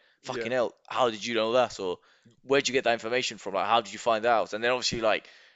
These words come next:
Speaker 1: like I said, the ball's in your court now. Like, you've got the fucking control
Speaker 2: You're
Speaker 1: of the
Speaker 2: in control,
Speaker 1: conversation,
Speaker 2: right?
Speaker 1: which feels absolutely amazing. But let's be honest, most of the calls you're doing, you're getting told to fuck off. <laughs>
Speaker 2: And you have to get used to that, yeah, right? You have to
Speaker 1: Exactly.
Speaker 2: get used to the, the rejection. 'Cause, like,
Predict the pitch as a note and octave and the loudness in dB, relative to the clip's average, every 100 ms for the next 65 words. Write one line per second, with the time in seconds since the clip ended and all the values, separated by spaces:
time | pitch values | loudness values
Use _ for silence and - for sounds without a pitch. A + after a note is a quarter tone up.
0 | _ _ D#2 D#2+ - F#2+ G2+ G#2+ F#2 G#2 | _ _ -4 -2 -4 -6 -4 -4 -4 -4
1 | G#2+ - F#2 F2 F2+ F#2 G2+ A2+ G#2+ G#2+ | -6 -4 -8 -4 -4 -4 -4 -6 -2 -4
2 | G2+ G#2 G#2+ G#2+ G2 G2 A2 B2+ G#2 G#2+ | -4 -4 -6 -6 -12 -6 -2 -2 -2 -6
3 | C3 B2 G#2+ A#2 A2 B2 A2 G#2 _ - | -4 -2 -2 -4 -4 -4 -6 -8 _ -2
4 | A#2 - G#2+ G#2 A#2+ A#2 - F2 _ A#2+ | 0 0 -4 -4 -2 -4 -6 -12 _ 2
5 | G#2 - G#2 - G#2+ F#2+ F#2+ - _ _ | 2 -2 -6 -2 -2 -2 -8 -14 _ _
6 | _ _ A2+ G#2+ - F#2+ A2 G#2 F2+ G2+ | _ _ -2 -2 -2 -10 -8 -8 -6 -4
7 | F2 F2+ - - G#2 F#2 D2 F#2 F2+ - | -4 -8 -18 -10 -4 -4 -4 -8 -8 -8
8 | - - - - _ - - - - - | -12 -10 -12 -14 _ -14 -8 -8 -8 -14
9 | - - C#3+ D3+ D3 C#3+ B2+ D#3 - G2+ | -20 -16 -4 -4 -4 -6 -6 -8 -10 -8
10 | F#2+ A2 G#2 G#2+ B2+ A#2+ A#2+ B2 A2 G#2 | -8 -10 -10 -10 -4 -2 2 2 2 -8
11 | A#2 A2 G#2 G#2 G2+ G2 G2 F#2+ A2 - | -10 -14 -10 -8 -8 -10 -14 -12 -14 -14
12 | F#2 F#2 _ _ _ - A2 A#2 | -20 _ _ _ _ -14 -8 -8